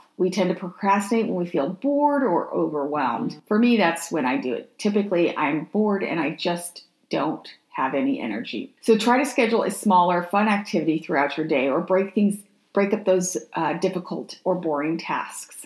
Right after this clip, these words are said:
But it's something that you need. It's just discipline. Unfortunately, there's no great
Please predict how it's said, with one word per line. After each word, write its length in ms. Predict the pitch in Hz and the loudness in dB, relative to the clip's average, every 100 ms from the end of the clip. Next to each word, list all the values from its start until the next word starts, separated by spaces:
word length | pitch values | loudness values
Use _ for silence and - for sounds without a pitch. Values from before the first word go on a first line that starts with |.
| - | 0
But 260 | 220 226 - - | 2 2 0 -2
it's 200 | 220 - | 0 0
something 320 | 196 185 196 | -2 0 0
that 140 | 185 - | 0 0
you 120 | 180 | 0
need. 380 | 170 160 160 - _ | 0 -2 -4 -12 _
It's 200 | - - | -6 -4
just 300 | - 233 214 | 0 0 0
discipline. 640 | 196 185 185 - 160 139 - | -2 -2 -4 -4 -4 -4 -4
Unfortunately, 520 | 185 185 196 208 196 | -6 -2 -2 0 0
there's 180 | 180 180 | 0 0
no 280 | 196 202 190 | 0 2 0
great 640 | 185 175 180 170 - - | 0 0 0 0 -6 -12